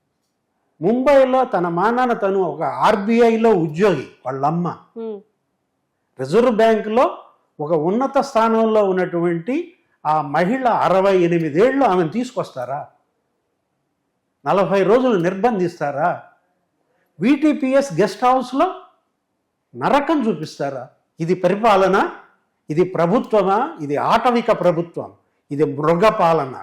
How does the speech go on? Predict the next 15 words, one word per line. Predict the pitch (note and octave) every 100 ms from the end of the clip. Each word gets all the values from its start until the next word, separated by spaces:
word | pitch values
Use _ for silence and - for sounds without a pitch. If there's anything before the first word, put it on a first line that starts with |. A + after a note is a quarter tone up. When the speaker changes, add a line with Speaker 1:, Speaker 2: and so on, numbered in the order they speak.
| - _
Speaker 1:
క్రూర | - G#3 A3+
మృగ | G3+ F#3 G3+ A#3
పాలన | - G3 G3+ G3
జరిగింది | E3+ E3+ E3 E3+
గత | D3 D#3
ఐదేళ్లలో. | D3 D3+ C#3+ D3 C#3 B2+ G#2+ _ _ _ _ _ _
ఎంతోమంది | C#3+ D#3+ F3+ G#3 G#3+ G#3+ F#3 D#3+
బిడ్డలు, | C#3 C3+ A#2+ A2+ _ _ _ _ _ _ _ _ _ _ _ _ _ _ _ _ _
వాళ్ళ | C3+ C#3+
తల్లిదండ్రులు, | - E3 G3+ A3 F#3 D3 A2+ G2+ _ _ _ _ -
అతను | F3+ D4 C#4+
వాళ్ళ | B3 G#3
తండ్రి, | F#3+ F#3 G#3+ A3+ A3 - - _ _ _ _ D3
జిత్వాని | F3+ F#3 G3+ G3
తండ్రి | F3+ - E3 E3+ E3+ D#3 F3